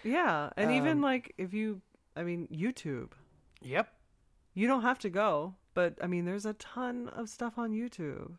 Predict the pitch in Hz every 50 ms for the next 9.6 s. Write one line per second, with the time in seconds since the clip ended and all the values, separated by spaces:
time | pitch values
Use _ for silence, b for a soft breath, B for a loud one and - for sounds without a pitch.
0 | _ _ - 143 185 - - _ _ _ _ _ _ _ - - - - 147 139
1 | 135 - 165 170 170 175 165 - - - - - - - 131 120 120 120 160 175
2 | 170 175 165 165 160 156 151 147 143 143 139 135 127 - - - b b b b
3 | b b b b b - 120 117 113 110 110 110 107 107 101 - - - 113 107
4 | - - - 165 160 160 156 147 135 - 156 139 135 131 131 123 120 120 117 -
5 | - - - - - - 143 123 120 117 113 113 113 110 113 110 117 117 117 113
6 | 107 - - - 127 120 113 107 120 - 131 135 139 139 135 135 135 135 - 123
7 | 117 123 117 110 - 123 113 117 117 117 104 - - 113 110 104 113 110 107 107
8 | 110 104 107 104 104 104 - b b b b b b b b b b b - 120
9 | 117 113 110 110 110 110 107 104 104 107 101 -